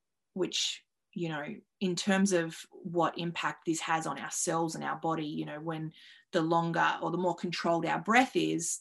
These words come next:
the more potential there is for our blood to become oxygenated. So it impacts our, all our organs, our skin, our teeth, our hair, our mood, our brain.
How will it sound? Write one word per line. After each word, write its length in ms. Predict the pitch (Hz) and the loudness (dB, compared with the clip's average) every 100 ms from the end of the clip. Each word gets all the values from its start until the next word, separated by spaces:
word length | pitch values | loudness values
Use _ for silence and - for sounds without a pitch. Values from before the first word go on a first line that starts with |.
| - | -4
the 80 | 170 | -2
more 240 | 165 160 | -2 -4
potential 540 | - - 170 165 175 | -8 -8 -6 -4 -2
there 200 | 160 151 | -2 0
is 140 | 156 156 | 0 -2
for 160 | - | -2
our 100 | 147 - | -2 0
blood 240 | 165 185 | 0 0
to 80 | - | -2
become 280 | 160 147 139 | -10 -10 -6
oxygenated. 800 | - 220 - 208 220 214 208 202 | -4 -2 -2 0 4 4 4 2
So 140 | 202 156 | 0 -4
it 80 | - | -4
impacts 460 | 156 - - - | -8 -8 -10 -10
our, 200 | 151 147 - - - _ | -8 -8 -10 -18 -20 _
all 240 | 233 220 202 | 2 6 8
our 240 | 180 175 | 8 8
organs, 460 | 170 165 160 156 160 | 6 4 0 -4 -4
our 140 | - | -4
skin, 480 | - - 226 208 180 | -4 -2 2 4 4
our 160 | 151 160 | 0 -2
teeth, 340 | - 180 165 | 2 2 2
our 140 | 139 | -2
hair, 360 | 151 - 202 175 | -2 0 2 2
our 200 | 147 151 | 2 2
mood, 340 | 185 202 170 | 6 8 8
our 140 | 151 156 | 6 0
brain. 580 | 170 185 180 165 160 | 4 6 6 4 -4